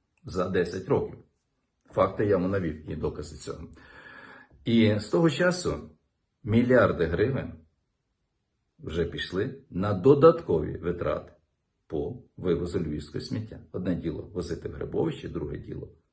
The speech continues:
там Самбір, Червоноград, Миколаїв, а крім того і Дніпро, і по всій Україні.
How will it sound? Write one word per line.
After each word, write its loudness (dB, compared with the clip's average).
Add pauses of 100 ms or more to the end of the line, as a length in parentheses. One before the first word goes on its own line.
там -20
Самбір, -2
Червоноград, -6 (520)
Миколаїв, 2 (520)
а -2
крім 0
того -2
і -4
Дніпро, 0
і -6
по -14
всій -6
Україні. -2